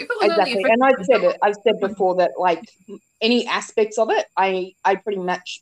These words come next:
Speaker 2: manage, and, like, I'm where I'm at. Like, I, there's, there's a possibility that I am on that spectrum, but
Speaker 1: Yeah.
Speaker 2: I'm in a place where I'm okay with it. Um, it's not,
Speaker 1: Yeah.
Speaker 2: yeah.
Speaker 1: There's
Speaker 2: So
Speaker 1: a
Speaker 2: as much
Speaker 1: you
Speaker 2: as
Speaker 1: know
Speaker 2: I joke, like, we've had that,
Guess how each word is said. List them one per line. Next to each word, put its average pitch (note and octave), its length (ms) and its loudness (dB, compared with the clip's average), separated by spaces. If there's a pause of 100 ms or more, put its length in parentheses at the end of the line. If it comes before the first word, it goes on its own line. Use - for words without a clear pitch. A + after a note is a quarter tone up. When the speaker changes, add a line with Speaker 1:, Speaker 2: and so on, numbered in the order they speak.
Speaker 2:
manage, G#3 500 -2
and, F3+ 160 -2
like, E3+ 180 0
I'm F3+ 360 0
where F3+ 200 4
I'm F#3+ 220 0
at. F#3+ 160 0 (300)
Like, C#4 160 4
I, D#4+ 160 4 (460)
there's, F4 200 2 (140)
there's F#4+ 180 2
a G#4+ 60 4
possibility A3+ 760 0 (220)
that C4+ 220 4
I A3+ 240 2
am F#3+ 180 -4
on D4 140 -2
that D#4 180 -4
spectrum, F#4 380 -6 (680)
but A3 360 4
Speaker 1:
Yeah. A3+ 80 4
Speaker 2:
I'm B3 160 2
in A3+ 100 2
a A3 80 0
place G#3 400 2
where F#3 400 4
I'm F#3+ 140 2
okay F#3 300 0
with F3 200 -6
it. - 120 -8 (340)
Um, E3 400 -2
it's F3 240 -10
not, E3+ 140 2
Speaker 1:
Yeah. D#3 60 0 (600)
Speaker 2:
yeah. A3+ 280 0 (1080)
Speaker 1:
There's B3+ 120 -4
Speaker 2:
So B3 100 4
Speaker 1:
a C4 40 4
Speaker 2:
as C4 80 0
much D#4 180 4
Speaker 1:
you D4 60 -4
Speaker 2:
as A3 40 -6
Speaker 1:
know A#3+ 60 8
Speaker 2:
I A3 80 6
joke, G#3 440 2
like, F#3+ 240 0
we've A#3 200 2
had G#3+ 260 0
that, F#3 160 2